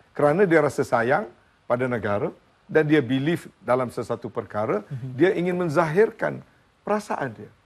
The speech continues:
Speaker 2: Mhm.
Speaker 1: Dan tidak boleh disamakan memberontak itu artinya dia menolak status quo, tak semestinya.
Speaker 2: Hmm.
Speaker 1: Dia cuma merasa bertanggungjawab. Dia mesti mengkritik,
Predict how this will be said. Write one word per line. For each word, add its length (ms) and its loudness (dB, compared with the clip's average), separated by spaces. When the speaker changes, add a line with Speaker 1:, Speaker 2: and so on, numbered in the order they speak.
Speaker 2:
Mhm. 200 -16
Speaker 1:
Dan 240 2
tidak 240 0
boleh 240 4
disamakan 720 -2
memberontak 640 2
itu 320 0
artinya 480 -2
dia 200 2
menolak 640 2
status 320 -2
quo, 240 -6
tak 160 -4
semestinya. 560 -8
Speaker 2:
Hmm. 240 -18
Speaker 1:
Dia 160 -4
cuma 240 -2
merasa 480 2
bertanggungjawab. 720 -2
Dia 80 2
mesti 320 0
mengkritik, 560 -2